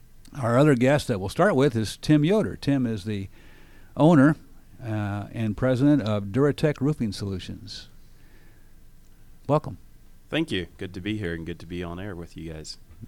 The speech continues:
Speaker 1: Absolutely. So two different kinds of businesses, both, uh, running very, very well,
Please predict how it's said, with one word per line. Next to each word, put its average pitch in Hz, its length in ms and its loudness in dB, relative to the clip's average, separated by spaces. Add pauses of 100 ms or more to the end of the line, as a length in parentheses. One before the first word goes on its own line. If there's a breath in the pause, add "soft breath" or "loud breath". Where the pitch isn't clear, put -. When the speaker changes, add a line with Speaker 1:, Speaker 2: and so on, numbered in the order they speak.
Speaker 1:
Absolutely. 113 600 0
So 113 180 -2
two 208 140 4
different 180 260 0
kinds 185 220 0
of 139 80 -2
businesses, 113 540 -6 (680 soft breath)
both, 151 340 0
uh, 117 220 -2
running 131 380 4
very, 147 280 2
very 135 200 2
well, 123 300 0